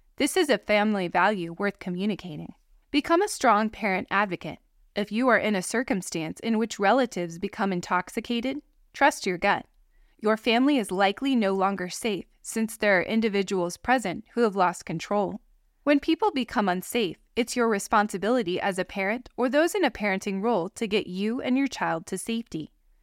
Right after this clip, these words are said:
Leave the celebration. Let your child know that the reason you are leaving is because there are adults who have made unhealthy choices and have lost their sense of control. Talk about the feelings someone might have that would cause them to resort to unhealthy means of coping.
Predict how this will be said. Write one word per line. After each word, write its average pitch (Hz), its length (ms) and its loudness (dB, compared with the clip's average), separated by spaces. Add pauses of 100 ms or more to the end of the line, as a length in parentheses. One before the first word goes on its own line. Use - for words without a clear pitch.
(120)
Leave 262 280 0
the 320 100 -2
celebration. 196 840 -2 (320)
Let 285 180 4
your 311 120 2
child 285 400 4
know 247 260 2
that 175 180 -4
the 208 100 0
reason 240 360 0
you 214 120 2
are 180 120 2
leaving 202 500 -4
is 233 200 0
because 254 360 0
there 226 200 4
are 190 140 4
adults 226 500 -2
who 226 100 -4
have 220 120 -2
made 220 280 2
unhealthy 254 460 0
choices - 640 -6
and 226 140 2
have 220 160 0
lost 226 360 2
their 185 140 -2
sense 180 320 -6
of 156 100 -8
control. 175 560 -4 (680)
Talk 359 280 4
about 269 240 4
the 196 80 -4
feelings 202 520 -4
someone 226 380 0
might 202 220 0
have 208 360 2
that 240 140 0
would 254 180 -2
cause 285 360 2
them 175 260 -4
to - 140 -4
resort 214 440 0
to - 140 -4
unhealthy 220 540 0
means 196 340 0
of - 120 -12
coping. 180 460 -4